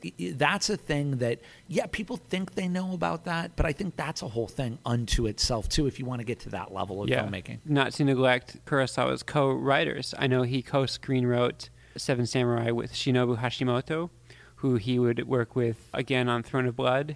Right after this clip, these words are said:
Speaker 2: Uh, he had worked with him previously on, uh, uh, Rashomon. Hashimoto was also the screenwriter of The Sword of Doom and Harakiri and Samurai Rebellion. So, uh,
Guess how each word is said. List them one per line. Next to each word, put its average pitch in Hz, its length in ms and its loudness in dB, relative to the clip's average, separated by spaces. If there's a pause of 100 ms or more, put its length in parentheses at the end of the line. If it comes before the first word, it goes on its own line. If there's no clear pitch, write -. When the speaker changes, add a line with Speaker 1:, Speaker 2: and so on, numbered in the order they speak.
Speaker 2:
Uh, 123 300 2
he 131 240 0
had 127 140 4
worked 123 200 2
with 120 140 0
him 120 100 2
previously 127 720 0
on, 117 300 0
uh, - 880 -4
uh, - 60 -12
Rashomon. 135 640 0 (120)
Hashimoto 131 600 4
was 123 120 6
also 127 440 4
the 113 80 0
screenwriter 113 640 2
of - 540 -2
The 139 60 -6
Sword 131 200 0
of 110 160 -4
Doom 131 480 2 (180)
and 120 360 -2
Harakiri 123 760 0
and 120 200 0
Samurai 123 320 0
Rebellion. 120 640 -4
So, 117 540 2 (100)
uh, - 200 -8